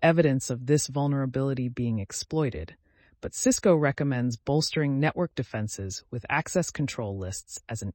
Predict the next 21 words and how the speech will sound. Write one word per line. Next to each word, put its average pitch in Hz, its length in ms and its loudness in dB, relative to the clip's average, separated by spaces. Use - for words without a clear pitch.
interim 131 400 -2
safeguard. - 640 -6
Switching 240 420 6
gears 185 380 6
to - 100 2
a 147 80 4
topic - 440 2
that - 140 0
touches 156 360 2
on 135 120 2
our 120 120 0
daily 139 340 4
lives, 113 540 -2
the - 160 -2
impact 170 360 4
of 127 80 -4
screen 165 380 2
time 107 320 -4
on 101 160 -6
mental 110 280 -4
health. - 460 -10